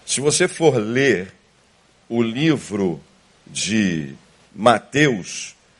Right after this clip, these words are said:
você vai vendo e lendo o livro do Evangelho de Mateus, vai dizendo assim, "Isso se cumpriu, isso aconteceu para que se cumprisse as Escrituras." Profecias do Velho Testamento.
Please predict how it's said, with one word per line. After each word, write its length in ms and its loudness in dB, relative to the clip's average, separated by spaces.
você 300 -2
vai 180 4
vendo 400 -2
e 40 -4
lendo 340 2
o 20 -2
livro 260 -4
do 160 -4
Evangelho 460 -2
de 80 -12
Mateus, 540 0
vai 120 4
dizendo 260 -6
assim, 120 -12
"Isso 560 -4
se 260 -8
cumpriu, 800 -4
isso 360 0
aconteceu 840 0
para 280 0
que 100 -16
se 160 -10
cumprisse 500 -8
as 120 -2
Escrituras." 580 -12
Profecias 640 0
do 80 -8
Velho 220 2
Testamento. 480 -2